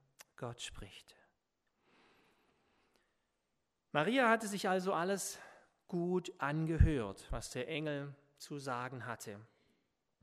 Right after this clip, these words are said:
Durch ihre Rückfrage wurden auch die Unklarheiten beseitigt und nun hatte sie verstanden, was Gott von ihr haben wollte. Jetzt ist die Frage, was war ihre Reaktion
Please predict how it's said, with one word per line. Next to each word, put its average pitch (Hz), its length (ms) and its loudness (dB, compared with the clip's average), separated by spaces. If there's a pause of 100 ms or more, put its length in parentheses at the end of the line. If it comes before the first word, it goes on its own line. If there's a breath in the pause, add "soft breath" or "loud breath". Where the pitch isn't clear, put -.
(240)
Durch 120 160 -6
ihre 147 240 2
Rückfrage 180 680 4 (300 loud breath)
wurden 175 180 6
auch 175 160 4
die 208 140 -2
Unklarheiten 180 960 4 (420 loud breath)
beseitigt 185 800 2
und 202 160 4
nun 262 240 4
hatte 226 180 2
sie 233 140 -4
verstanden, 240 680 -2
was 160 340 -2
Gott 233 320 4
von 170 320 0
ihr 190 440 2 (500 loud breath)
haben 143 400 -6
wollte. 120 340 -12 (1080)
Jetzt 190 240 -8
ist - 160 -10
die 139 60 -8
Frage, 151 580 2 (540 loud breath)
was 170 480 -2
war 165 260 0
ihre 143 300 -6
Reaktion 156 800 -6